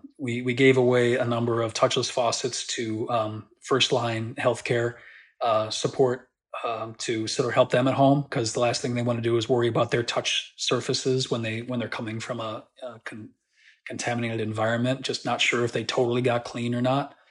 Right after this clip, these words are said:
Um, that's something we could do. We build hand washing stations. And then finally, the last thing is, uh, last week, actually, very timely, we launched something we're calling the Water Bill, which is, um, just an internal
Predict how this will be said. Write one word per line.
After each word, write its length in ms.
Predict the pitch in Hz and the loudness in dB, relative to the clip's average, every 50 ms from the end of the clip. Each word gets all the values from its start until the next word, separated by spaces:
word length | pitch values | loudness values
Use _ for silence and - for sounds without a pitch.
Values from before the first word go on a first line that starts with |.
| _ _ _ _ _ - 113 | _ _ _ _ _ -8 -4
Um, 240 | 113 107 104 104 101 | -4 -2 -2 -2 -4
that's 180 | 104 110 - | -4 -4 -2
something 280 | - 139 131 - 127 120 | 0 0 0 0 0 0
we 120 | 120 120 | 0 0
could 160 | 117 - 117 110 | 0 -2 -2 0
do. 200 | 120 117 113 113 | 0 0 0 0
We 120 | 113 110 | -2 -2
build 240 | 110 123 113 107 104 | -2 -2 -2 -2 -2
hand 180 | 117 113 113 | -2 -2 0
washing 320 | 110 113 110 - - - 113 | 0 0 0 0 -2 -4 -4
stations. 440 | - - 120 117 - - 127 123 131 | -4 -2 -2 0 0 0 2 4 6
And 100 | 160 170 | 6 6
then 60 | 147 | 6
finally, 360 | - - 151 151 156 147 131 | 6 6 8 8 8 8 6
the 80 | 120 117 | 6 4
last 300 | 120 127 131 127 - - | 6 6 6 4 2 0
thing 260 | 120 110 107 107 - - _ _ _ _ _ _ _ _ _ _ _ _ _ _ _ - | -4 -6 -6 -8 -10 -14 _ _ _ _ _ _ _ _ _ _ _ _ _ _ _ -2
is, 300 | - - 113 107 - 123 | 0 0 0 0 0 0
uh, 120 | 110 107 | 2 6
last 320 | 113 123 151 165 165 - | 8 8 8 8 8 4
week, 200 | 135 120 107 - | 0 -2 -2 0
actually, 400 | 127 113 104 - - 131 113 110 | -2 0 0 0 0 0 0 -2
very 180 | 107 127 120 113 | -2 -2 -2 -2
timely, 400 | - - 123 120 120 113 107 107 | -2 -2 -2 0 0 0 -2 -2
we 220 | 104 107 107 107 | -2 -2 -2 -2
launched 480 | 107 110 113 117 117 113 - - - - - - - - - - _ - | 0 2 2 2 2 2 2 0 0 -2 -12 -20 -20 -20 -20 -16 _ -2
something 340 | - - 120 - 135 120 | 2 2 2 4 2 2
we're 80 | 113 110 | 2 2
calling 260 | - - 127 117 110 | 4 4 4 4 4
the 80 | 110 104 | 2 2
Water 300 | 110 113 117 117 117 104 | 4 6 6 6 4 2
Bill, 360 | 101 - 98 98 92 - - _ - - - - - _ _ | 0 -2 -4 -4 -6 -8 -12 _ -20 -20 -20 -20 -20 _ _
which 240 | - 123 113 - - | -4 -4 -2 0 2
is, 440 | 131 117 110 107 104 101 - - - - | 2 2 2 0 -2 -2 -4 -6 -4 -2
um, 320 | - 107 101 101 101 101 101 | -2 0 0 0 -2 -2 -2
just 240 | 113 113 - - | -2 -2 -2 -2
an 180 | 117 101 101 - | -4 -4 -2 2
internal 640 | 135 147 160 151 - 131 117 110 110 110 117 - | 4 6 6 6 4 2 0 -2 -2 -4 -4 -6